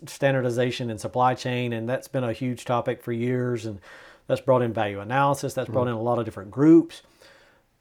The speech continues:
Speaker 1: but we don't never, you don't never hear a whole lot of people talking about data standardization, um, in the healthcare industry as a whole. How do, how do we get to that point, and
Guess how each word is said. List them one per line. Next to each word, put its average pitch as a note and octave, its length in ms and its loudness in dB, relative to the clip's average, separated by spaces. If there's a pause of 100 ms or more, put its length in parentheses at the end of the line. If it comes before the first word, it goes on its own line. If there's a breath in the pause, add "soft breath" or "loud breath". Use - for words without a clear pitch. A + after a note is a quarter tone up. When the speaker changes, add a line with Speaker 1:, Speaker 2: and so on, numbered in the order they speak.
Speaker 1:
but D#3+ 160 2
we F3 100 6
don't G3 200 0
never, G3+ 480 0 (220)
you E3+ 100 -4
don't E3+ 160 -4
never G3+ 200 -2
hear F#3 120 2
a E3 100 4
whole D#3 240 4
lot E3 120 8
of C3+ 60 -6
people C3+ 200 -2
talking C#3 300 0
about B2 360 0
data B2+ 320 2
standardization, G#2+ 1040 -8 (720 soft breath)
um, A2 540 -10 (920)
in C#3+ 120 -2
the B2 60 -2
healthcare C3+ 400 0
industry A#2+ 400 -6
as G#2+ 80 -10
a F#2+ 80 -10
whole. G2+ 360 -4
How F#3 180 -2
do, C4+ 200 0
how E3 120 0
do B3+ 80 2
we B3 100 -2
get D3 360 -2
to E3+ 80 0
that - 200 0
point, D3+ 400 -2
and C3 300 -4